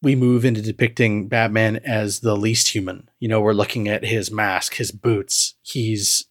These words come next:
kind of shielded from us. Like, he becomes this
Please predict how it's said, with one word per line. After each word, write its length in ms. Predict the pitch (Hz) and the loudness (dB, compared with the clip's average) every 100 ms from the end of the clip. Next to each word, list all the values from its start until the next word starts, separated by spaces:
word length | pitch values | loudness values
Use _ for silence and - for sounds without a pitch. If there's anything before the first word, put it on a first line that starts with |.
| - | -6
kind 180 | - 113 | 0 0
of 140 | 101 - | 2 2
shielded 640 | - 127 123 113 113 104 | 4 6 6 6 2 2
from 220 | - 101 | 2 2
us. 260 | 92 87 - | 2 0 0
Like, 120 | 113 | 0
he 100 | 135 | 0
becomes 540 | 113 104 120 107 101 | 0 -2 -2 -2 -4
this 480 | - 110 92 - - | -2 0 0 0 -2